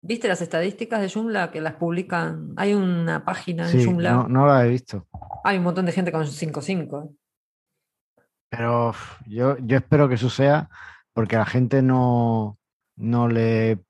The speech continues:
Speaker 2: ha vuelto a dar datos a, de, del sitio a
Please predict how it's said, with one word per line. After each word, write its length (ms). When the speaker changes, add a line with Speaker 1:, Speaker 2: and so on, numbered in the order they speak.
Speaker 2:
ha 180
vuelto 360
a 60
dar 240
datos 420
a, 140
de, 400
del 220
sitio 500
a 580